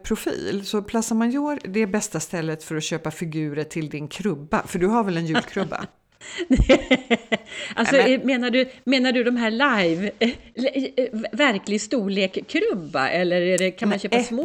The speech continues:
Speaker 1: jag
Speaker 2: figurer?
Speaker 1: menar en sån liten som man har på, på bänken eller bordet.
Speaker 2: Ja, ja,
Speaker 1: Du
Speaker 2: ja,
Speaker 1: vet.
Speaker 2: ja, mm, jo, men jag ska, jo, jag ska skaffa en sån, jag lovar.
Speaker 1: Stallet, Jesus, Josef
Speaker 2: Ja.
Speaker 1: och Maria, männen,
Speaker 2: Ja.
Speaker 1: herdarna,
Speaker 2: Ja.
Speaker 1: får och getter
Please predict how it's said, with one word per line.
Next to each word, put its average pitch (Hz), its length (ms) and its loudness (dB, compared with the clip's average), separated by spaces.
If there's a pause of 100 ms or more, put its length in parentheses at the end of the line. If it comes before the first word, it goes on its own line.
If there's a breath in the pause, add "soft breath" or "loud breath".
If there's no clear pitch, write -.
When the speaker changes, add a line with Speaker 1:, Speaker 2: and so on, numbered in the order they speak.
Speaker 1:
jag 226 120 4
Speaker 2:
figurer? 247 160 6
Speaker 1:
menar 190 160 4
en 190 60 2
sån 180 280 0
liten 185 400 -2
som 160 120 -8
man 165 160 -2
har 156 120 -2
på, 160 200 -6
på 170 180 -8
bänken 160 600 -4
eller 160 200 -2
bordet. 151 840 -8 (300 soft breath)
Speaker 2:
Ja, 185 420 0 (260 loud breath)
ja, 202 360 0
Speaker 1:
Du 190 80 -4
Speaker 2:
ja, - 80 2
Speaker 1:
vet. 247 140 2 (220)
Speaker 2:
ja, 277 100 6
mm, 285 300 2
jo, 277 200 0
men 302 120 0
jag 311 120 2
ska, 269 340 2
jo, 269 360 2
jag 262 120 2
ska 262 120 -6
skaffa - 360 -6
en 147 100 -6
sån, 131 220 -6
jag 226 120 4
lovar. 156 360 0 (140)
Speaker 1:
Stallet, 185 1120 0
Jesus, 190 500 -2
Josef 185 220 -2
Speaker 2:
Ja. 233 120 4
Speaker 1:
och 180 120 2
Maria, 175 440 0
männen, 175 680 0
Speaker 2:
Ja. 170 60 -6
Speaker 1:
herdarna, 180 580 -2
Speaker 2:
Ja. 175 40 -4
Speaker 1:
får 165 420 -6
och 170 80 -4
getter 156 300 -6